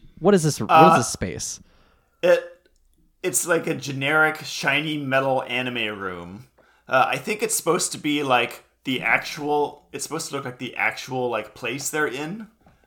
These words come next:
Speaker 2: It looks like the
Speaker 1: Oh,
Speaker 2: blimp
Speaker 1: sure.
Speaker 2: hangar. But I like
Speaker 1: Yeah.
Speaker 2: your note here that it looks like a level from Dark Forces two, Jedi Knight.
Speaker 1: That's all I could think of. I was like, "I'm pretty sure
Speaker 2: It
Speaker 1: I've,
Speaker 2: does,
Speaker 1: I've
Speaker 2: though.
Speaker 1: held a lightsaber in this space."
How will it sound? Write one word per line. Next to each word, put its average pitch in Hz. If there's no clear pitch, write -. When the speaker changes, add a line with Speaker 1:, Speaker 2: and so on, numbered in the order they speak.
Speaker 2:
It 135
looks 147
like 143
the 127
Speaker 1:
Oh, 110
Speaker 2:
blimp 127
Speaker 1:
sure. 131
Speaker 2:
hangar. 92
But 160
I -
like 196
Speaker 1:
Yeah. 113
Speaker 2:
your 95
note 139
here 139
that 127
it 123
looks 127
like 120
a 120
level 120
from 107
Dark 120
Forces 110
two, 110
Jedi 98
Knight. 92
Speaker 1:
That's 233
all 220
I 247
could 185
think 214
of. 101
I 113
was 147
like, 175
"I'm 180
pretty 247
sure -
Speaker 2:
It 170
Speaker 1:
I've, -
Speaker 2:
does, -
Speaker 1:
I've 139
Speaker 2:
though. 120
Speaker 1:
held 156
a 160
lightsaber 120
in 90
this 82
space." -